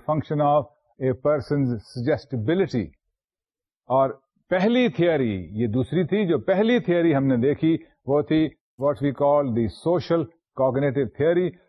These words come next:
اور ہم نے کہا کہ ہر انسان میں دوسرے کی بات ایکسپٹ کرنا، دوسرے کو اپنے جیسا سمجھنا،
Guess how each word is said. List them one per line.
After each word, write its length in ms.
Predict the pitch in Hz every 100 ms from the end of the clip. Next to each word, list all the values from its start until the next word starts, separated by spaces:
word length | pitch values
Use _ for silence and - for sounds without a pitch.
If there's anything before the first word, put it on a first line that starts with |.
| _
اور 120 | 131 123
ہم 140 | 139
نے 100 | 143
کہا 320 | 131 131 160 165
کہ 220 | 147 147 147 - _ _
ہر 180 | 139 175
انسان 540 | 160 131 - 156 160 160
میں 180 | 165 165 160 - _ _ 143
دوسرے 340 | 156 - 165 165
کی 100 | 156 127
بات 320 | 139 151 143 139
ایکسپٹ 440 | - - 196 190 -
کرنا، 320 | 156 143 151 151 139 - _ _ _ _ 107 123
دوسرے 360 | 151 147 160 131
کو 120 | 151 156 156 151 - _ _ _ _ _ 151
اپنے 260 | 143 151 151 151 - 120 101
جیسا 360 | 185 175 190 170
سمجھنا، 440 | 156 147 131 143